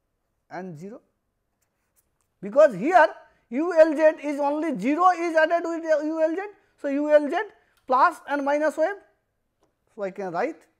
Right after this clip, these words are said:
it is nothing but a one zero U L Z.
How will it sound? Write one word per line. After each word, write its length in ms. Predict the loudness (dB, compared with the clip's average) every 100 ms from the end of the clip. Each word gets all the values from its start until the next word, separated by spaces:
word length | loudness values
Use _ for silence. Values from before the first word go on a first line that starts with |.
| _ _ _
it 100 | -16
is 100 | -12
nothing 360 | -10 -10 -12
but 160 | -10 -10
a 60 | -10
one 540 | -10 -8 -8 -8 -12
zero 360 | -12 -12 -14 -18 _ _ _ _ _ _ _ _ _ _
U 260 | -20 -14 -14
L 160 | -14
Z. 80 | -18